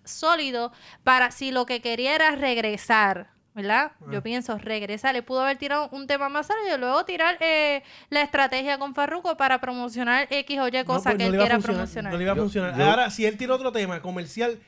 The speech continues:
Speaker 2: la gente se la va a capiar, la gente va a entender, ok, Ramayama, porque es una marca de, la,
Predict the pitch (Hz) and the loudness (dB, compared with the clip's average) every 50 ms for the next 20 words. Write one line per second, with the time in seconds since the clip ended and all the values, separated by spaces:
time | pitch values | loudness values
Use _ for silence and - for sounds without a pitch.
0 | _ _ - 185 185 190 185 190 190 185 190 208 196 196 196 190 190 196 190 180 | _ _ -8 -4 -2 -2 -2 -2 -4 -6 -6 -4 -4 -2 -2 -2 -2 -2 -2 -2
1 | 175 165 165 160 175 175 170 202 196 196 185 190 190 175 160 175 196 185 190 170 | -2 -4 -4 -4 -4 -6 -4 -4 -6 -4 -6 -8 -10 -8 -4 -6 -4 -4 -4 -6
2 | 151 139 139 135 170 170 170 170 160 160 180 208 226 220 196 175 165 151 165 147 | -6 -8 -12 -10 -10 -8 -6 -6 -6 -4 -4 -4 -4 -4 -6 -8 -6 -8 -10 -10
3 | - 220 - 196 190 190 180 185 196 202 202 208 196 190 175 175 160 160 | -10 -14 -14 -12 -10 -8 -6 -6 -6 -6 -6 -8 -8 -6 -4 -6 -6 -8